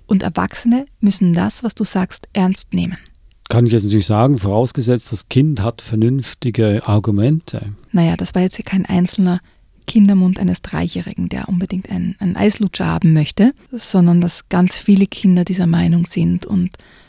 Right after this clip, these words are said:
Speaker 1: es wirklich auch, ähm, in sehr vernünftiger Art und Weise, denke ich mir, deklariert haben.
Speaker 2: Und wer steht für die Kinderrechte ein? Wer setzt sich für die Kinder ein, dass die Rechte ausgeübt werden? Wer, wer überwacht diese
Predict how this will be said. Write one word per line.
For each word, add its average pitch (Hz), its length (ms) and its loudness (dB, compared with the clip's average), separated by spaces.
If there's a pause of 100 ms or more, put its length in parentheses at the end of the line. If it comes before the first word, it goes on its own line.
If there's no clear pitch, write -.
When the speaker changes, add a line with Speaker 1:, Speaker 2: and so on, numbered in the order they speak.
(580)
Speaker 1:
es - 220 -4
wirklich 190 320 -4
auch, 180 360 -4 (180)
ähm, 190 480 0 (160)
in 196 180 2
sehr 180 560 2
vernünftiger 254 540 2
Art 196 160 -4
und 196 140 2
Weise, 180 260 0
denke 185 240 0
ich - 120 -20
mir, 180 200 0 (100)
deklariert 185 640 -2
haben. 165 340 -2 (140)
Speaker 2:
Und 143 240 -4
wer 139 260 4
steht 127 360 0
für - 180 -2
die 104 120 0
Kinderrechte 101 800 0
ein? 131 340 2
Wer 123 140 4
setzt - 360 -2
sich - 160 -6
für 135 140 -4
die 104 120 -2
Kinder 98 480 -2
ein, 90 180 -2
dass 92 200 -4
die 104 180 -4
Rechte 90 480 -4
ausgeübt 98 640 -8
werden? 92 460 -2
Wer, 117 540 2 (420)
wer 110 380 2 (120)
überwacht 107 840 -2
diese 98 400 -2